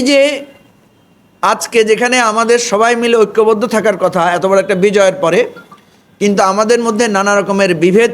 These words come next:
তৈরি হয়েছে, আমাদের মধ্যে নানা ধরনের বাকযুদ্ধ চলছে। আমি মনে করি এটার পেছনে অবশ্যই সরকারের একটা দায় আছে। সরকার যদি এই ব্যাপারে ভূমিকা রাখত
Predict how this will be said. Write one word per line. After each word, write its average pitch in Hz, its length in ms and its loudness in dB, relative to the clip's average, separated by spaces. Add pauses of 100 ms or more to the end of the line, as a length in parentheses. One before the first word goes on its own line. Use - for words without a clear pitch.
তৈরি 208 220 2
হয়েছে, 196 320 2 (720)
আমাদের 214 300 0
মধ্যে 220 180 0
নানা 208 220 0
ধরনের 214 360 0
বাকযুদ্ধ 180 500 0
চলছে। 208 380 0 (680)
আমি 175 340 -2
মনে 208 300 0
করি 208 260 0 (180)
এটার 185 260 0
পেছনে 190 280 -4 (140)
অবশ্যই 202 520 0
সরকারের 165 420 -2
একটা 151 220 0
দায় 139 300 -2
আছে। 123 280 -4 (1160)
সরকার 190 480 0
যদি 220 280 0
এই 208 100 4
ব্যাপারে 196 340 0
ভূমিকা 190 380 0
রাখত 196 320 -2